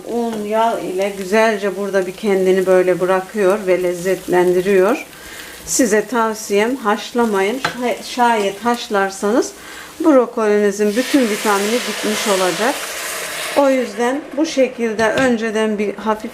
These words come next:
kavurma işlemi yapın ki lezzetli bir çorbanız olsun. Şimdi iki bardak sade suyum vardı biliyorsunuz. Soğuk su. Soğuk suyumu ekledim.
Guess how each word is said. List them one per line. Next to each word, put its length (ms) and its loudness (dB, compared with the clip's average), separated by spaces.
kavurma 460 2
işlemi 460 0
yapın 420 2
ki 260 0
lezzetli 640 0
bir 40 -10
çorbanız 760 0
olsun. 540 0
Şimdi 420 2
iki 340 -2
bardak 420 0
sade 440 0
suyum 440 0
vardı 380 2
biliyorsunuz. 640 2
Soğuk 440 2
su. 400 0
Soğuk 400 2
suyumu 340 -2
ekledim. 680 -2